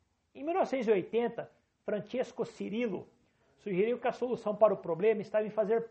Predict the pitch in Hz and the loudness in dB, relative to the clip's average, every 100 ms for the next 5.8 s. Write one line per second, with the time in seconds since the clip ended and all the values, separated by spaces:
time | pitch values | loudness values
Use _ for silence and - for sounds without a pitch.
0 | - 220 226 214 - 240 233 240 220 208 | 6 8 8 4 -6 -6 2 4 8 8
1 | 185 143 - _ _ _ _ _ _ _ | 8 4 -12 _ _ _ _ _ _ _
2 | _ 175 165 165 196 196 254 254 254 226 | _ -4 -2 0 0 0 -6 2 4 6
3 | 214 240 220 202 - 202 196 185 214 180 | 8 8 8 2 -4 -8 -4 -4 -6 -2
4 | 196 190 208 - 226 247 247 269 262 247 | 2 2 2 -2 -2 2 0 -2 -6 -2
5 | 233 240 - 247 226 214 - | 2 2 2 2 4 4 2